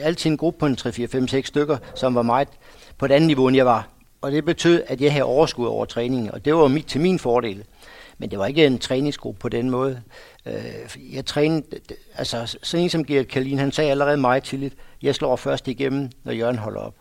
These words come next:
Og det havde han egentlig lidt ret i, fordi så var det mig, der sagde på træningen, ikke? Det var mig, der bestemte. Øh, og ellers trænede jeg meget alene.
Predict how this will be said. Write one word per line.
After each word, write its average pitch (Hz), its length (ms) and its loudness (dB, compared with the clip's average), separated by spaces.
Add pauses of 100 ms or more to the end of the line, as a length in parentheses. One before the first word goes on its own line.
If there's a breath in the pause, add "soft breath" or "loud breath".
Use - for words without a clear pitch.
(140)
Og 123 160 -18
det 127 120 -4
havde 120 140 -4
han 110 100 -4
egentlig 120 220 -6
lidt 117 220 -12
ret 120 120 -4
i, 113 180 -12 (360 loud breath)
fordi 117 140 -10
så 127 120 -4
var 123 40 0
det 117 100 -2
mig, 120 160 2
der 117 80 -4
sagde 120 200 -6
på - 120 -14
træningen, 120 480 -8
ikke? 113 140 -14
Det 123 80 -16
var 113 60 -8
mig, 117 160 -8
der 117 60 -10
bestemte. 120 400 -10 (560 loud breath)
Øh, 117 260 -4 (100)
og 127 120 -10
ellers 131 180 -6
trænede 156 200 0
jeg 143 60 0
meget 139 200 4
alene. 165 320 0